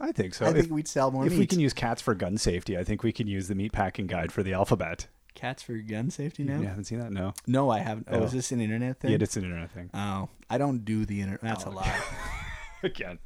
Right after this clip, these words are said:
Speaker 2: It's a lie.
Speaker 1: 'Cause the internet's doing you.
Speaker 2: <laughs> Internet. No, I don't
Speaker 1: We've come
Speaker 2: click,
Speaker 1: full
Speaker 2: I
Speaker 1: circle.
Speaker 2: don't click on anything that says cat in general
Speaker 1: Oh.
Speaker 2: because of
Speaker 1: You know, I, I don't want
Speaker 2: wormholes.
Speaker 1: to.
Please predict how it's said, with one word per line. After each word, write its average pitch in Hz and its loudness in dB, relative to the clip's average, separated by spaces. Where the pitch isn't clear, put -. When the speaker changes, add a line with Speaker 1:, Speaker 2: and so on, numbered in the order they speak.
Speaker 2:
It's - -8
a 95 -12
lie. 95 -8
Speaker 1:
'Cause 92 -4
the 87 -8
internet's 117 -4
doing 101 0
you. 85 -8
Speaker 2:
<laughs> 190 6
Internet. 107 -10
No, 143 4
I 127 0
don't 151 -2
Speaker 1:
We've 143 8
come 123 6
Speaker 2:
click, 110 2
Speaker 1:
full 120 6
Speaker 2:
I 113 12
Speaker 1:
circle. - 8
Speaker 2:
don't 80 2
click 196 2
on 180 0
anything 156 0
that 131 -2
says 117 -4
cat - -6
in 113 0
general 117 2
Speaker 1:
Oh. - -4
Speaker 2:
because 104 -4
of 101 -6
Speaker 1:
You 226 8
know, 302 6
I, 165 2
I 127 4
don't 123 8
want - -
Speaker 2:
wormholes. 87 0
Speaker 1:
to. 87 -4